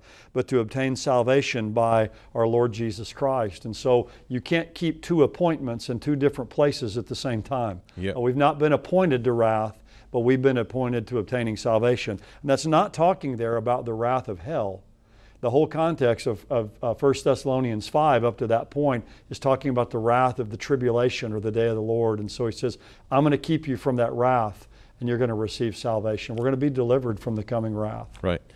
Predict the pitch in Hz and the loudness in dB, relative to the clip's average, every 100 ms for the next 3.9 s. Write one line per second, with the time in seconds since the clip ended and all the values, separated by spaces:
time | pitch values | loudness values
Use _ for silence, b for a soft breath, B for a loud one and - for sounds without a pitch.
0 | - - 131 175 143 92 98 98 b b | -4 -2 2 2 0 -2 -8 -12 b b
1 | - 110 - 98 - 139 127 98 151 123 | -8 -6 -6 -4 0 0 0 -4 -2 -2
2 | 95 85 85 101 101 - 120 127 - 82 | -2 -4 -2 -2 -2 -2 -2 -2 -4 -10
3 | 78 123 135 117 113 - 117 107 | -6 0 0 0 -6 -2 0 0